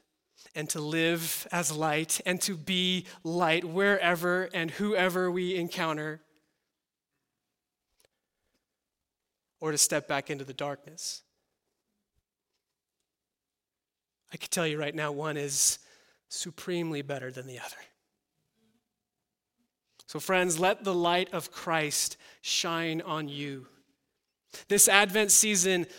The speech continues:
look for opportunities to step into the light and let the light destroy the darkness in your life.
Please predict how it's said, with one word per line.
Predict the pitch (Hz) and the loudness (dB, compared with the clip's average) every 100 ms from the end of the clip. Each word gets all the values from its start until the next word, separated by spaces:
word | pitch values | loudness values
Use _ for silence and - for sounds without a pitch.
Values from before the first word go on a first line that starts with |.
| - - | -20 -4
look | 202 247 | 0 0
for | - 226 | 2 2
opportunities | 196 214 208 - 214 220 208 190 175 | 4 4 2 0 0 2 2 2 2
to | - 202 | 2 6
step | - - 240 226 226 | 8 8 8 6 6
into | 220 214 208 | 2 2 2
the | 202 | 2
light | 190 190 202 214 | 6 6 6 4
and | 208 202 | 4 6
let | 220 247 196 | 6 6 2
the | 220 | 2
light | 202 202 208 202 208 - - - - - - - - _ _ - | 4 6 6 4 2 0 -2 -4 -20 -20 -20 -20 -20 _ _ -2
destroy | 175 - 202 190 | 2 2 2 2
the | 170 | 2
darkness | 165 170 165 160 - | 2 2 2 0 0
in | 156 | -2
your | 151 147 | -4 -4
life. | 139 131 - - - | -4 -6 -12 -20 -20